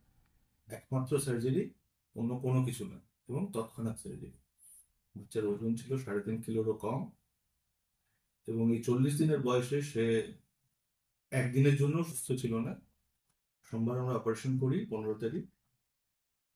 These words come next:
অত্যন্ত critical একটি operation, অনেক লম্বা operation।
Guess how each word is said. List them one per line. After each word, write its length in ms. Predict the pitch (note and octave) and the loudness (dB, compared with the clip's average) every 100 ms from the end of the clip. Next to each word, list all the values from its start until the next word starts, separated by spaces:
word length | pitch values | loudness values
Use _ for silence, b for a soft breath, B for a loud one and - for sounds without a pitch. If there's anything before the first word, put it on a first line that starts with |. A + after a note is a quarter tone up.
| _ _ _ _ _ _ B2 | _ _ _ _ _ _ -10
অত্যন্ত 340 | - C#3+ C#3+ | -2 0 2
critical 640 | B2 A2+ - A#2 - B2+ | 2 0 -6 -6 -2 -4
একটি 140 | - A#2+ | -2 -4
operation, 540 | A2 A#2+ A#2 C#3 - - - | 0 -2 -2 -4 -4 -14 -12
অনেক 200 | G#2+ A2+ G#2 | -6 -6 -4
লম্বা 320 | G2+ G#2 A2+ | -4 0 -2
operation। 460 | A2+ A#2 - C#3 | 0 -4 -4 -8